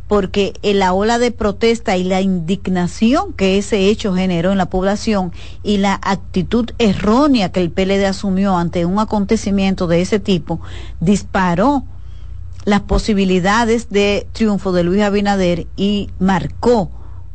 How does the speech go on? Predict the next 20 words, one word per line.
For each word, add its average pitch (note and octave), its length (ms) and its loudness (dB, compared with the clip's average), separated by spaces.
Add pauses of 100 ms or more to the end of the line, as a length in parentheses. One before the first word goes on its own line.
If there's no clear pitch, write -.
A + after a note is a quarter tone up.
(180)
desde G3+ 380 0
ese G#3 160 0
momento G3+ 720 0
un G#3+ 360 0
desenlace F#3 840 0 (160)
en A3 320 2
primera D#3 440 2
vuelta. D3 640 2 (2250)
Por F4 200 2
tanto, G#3+ 380 2
presidente G#3+ 580 0
Medina, F3+ 600 0
esa A#3+ 180 2
experiencia A#3 640 0
está G#3 300 0
ahí, G3 300 0 (240)
tan G3+ 200 4
cerca C4+ 460 0
y G3 60 2
fresquita F#3+ 720 -2